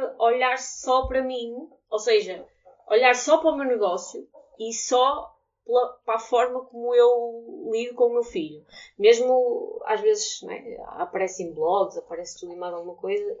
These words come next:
e eu tento não, não ler muito, a sério, tento mesmo não, não entrar muito, não aprofundar muito, porque acaba sempre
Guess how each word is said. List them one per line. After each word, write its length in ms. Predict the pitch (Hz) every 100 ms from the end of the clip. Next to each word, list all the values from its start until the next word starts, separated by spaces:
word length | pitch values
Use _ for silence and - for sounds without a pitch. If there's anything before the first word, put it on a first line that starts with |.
| 208
e 180 | 196
eu 80 | 208
tento 360 | 208 202 202 202
não, 520 | 190 196 190 190 185 190
não 180 | 202 240
ler 120 | 254
muito, 480 | 240 226 226 - - _
a 40 | -
sério, 360 | 233 202 185 -
tento 240 | 233 233
mesmo 340 | 240 262 247 247
não, 320 | 240 240 233 _ _ _ _ _ _ _
não 180 | 226 262
entrar 300 | 277 277 285 247
muito, 540 | 254 262 247 226 - _
não 360 | 233 233 269 285
aprofundar 580 | - - 254 240 214 208
muito, 400 | 214 226 220 220
porque 400 | 233 240 - 233 240
acaba 240 | - 320
sempre 320 | 330 330 302